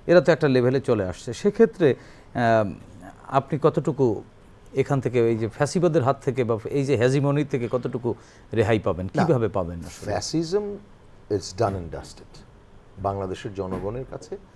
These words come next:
Speaker 2: বা বাংলাদেশের জনগণ এই ফ্যাসিজমের পুনরুত্থান, পুনর্বাসন আর ইনশাল্লাহ হতে দেবে না। এখন কথা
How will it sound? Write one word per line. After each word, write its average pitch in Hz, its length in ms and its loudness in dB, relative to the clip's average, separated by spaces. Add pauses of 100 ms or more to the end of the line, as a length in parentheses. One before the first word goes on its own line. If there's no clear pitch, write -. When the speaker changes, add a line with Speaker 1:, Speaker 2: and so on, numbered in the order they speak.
(300)
Speaker 2:
বা 90 80 -2
বাংলাদেশের 92 580 -2
জনগণ 92 420 -4 (220)
এই 98 100 -4
ফ্যাসিজমের 120 680 -6 (340)
পুনরুত্থান, 113 720 -2 (400)
পুনর্বাসন 101 640 -4 (120)
আর 87 80 -2
ইনশাল্লাহ 90 540 -6
হতে 78 160 -8
দেবে 64 280 -10
না। 50 60 -18 (420)
এখন - 340 -4
কথা - 380 0